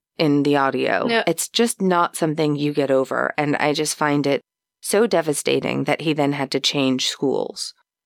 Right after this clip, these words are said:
Speaker 1: Also, he was very swoony, very swoony, like, handsome, handsome, swoony, swoony boy. Yes, Nancy.
Speaker 2: Yeah.
Speaker 1: Yes. Beautiful couple,
Speaker 2: <laughs>
Speaker 1: those two.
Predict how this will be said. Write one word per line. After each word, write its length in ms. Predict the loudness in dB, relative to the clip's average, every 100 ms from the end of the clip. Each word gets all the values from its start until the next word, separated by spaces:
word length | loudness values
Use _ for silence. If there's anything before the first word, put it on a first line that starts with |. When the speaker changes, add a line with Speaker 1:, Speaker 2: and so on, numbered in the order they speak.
| _
Speaker 1:
Also, 340 | 0 0 0 0
he 160 | 2
was 180 | 2 2
very 340 | 0 2 2 0
swoony, 680 | 0 0 0 0 -4 -8 -12 -10
very 400 | -2 2 4 2
swoony, 580 | 0 -2 -2 -4 -6 -8 -2
like, 380 | 0 0 -4 -20 _ _ _ _ _ _ -8
handsome, 800 | 0 2 2 0 0 0 0 -4
handsome, 760 | -8 -6 0 2 2 0 0 0
swoony, 580 | 0 0 2 2 2 0
swoony 680 | -2 -4 0 4 4 2 0
boy. 500 | 2 2 0 -2 -6
Yes, 400 | -2 0 0 -2
Nancy. 640 | -2 -2 -4 -4 -4 -6 -10 -4
Speaker 2:
Yeah. 120 | 0
Speaker 1:
Yes. 440 | 0 -2 -8 -10 -10
Beautiful 460 | -2 0 0 0 -4
couple, 440 | -2 -2 0 0
Speaker 2:
<laughs> 40 | 0
Speaker 1:
those 260 | -2 -4
two. 360 | -4 -2 -2